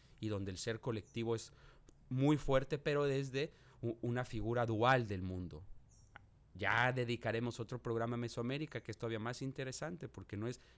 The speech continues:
ni masculino ni femenino, es dual siempre. Entonces, eh, este matriarcado está en una situación psíquica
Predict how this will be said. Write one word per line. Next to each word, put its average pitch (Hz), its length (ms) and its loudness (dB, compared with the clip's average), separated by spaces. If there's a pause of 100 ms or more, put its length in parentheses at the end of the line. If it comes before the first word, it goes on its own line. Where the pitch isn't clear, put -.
ni 117 120 0
masculino 113 540 0
ni 120 120 0
femenino, 131 600 -2 (280)
es 104 160 -8
dual 139 440 2 (160)
siempre. - 560 -6 (1400)
Entonces, 104 600 -4 (1600)
eh, 131 600 4 (720)
este 196 240 8
matriarcado 165 960 6
está - 240 0
en 160 80 6
una 170 160 4
situación 147 800 0 (280)
psíquica - 800 4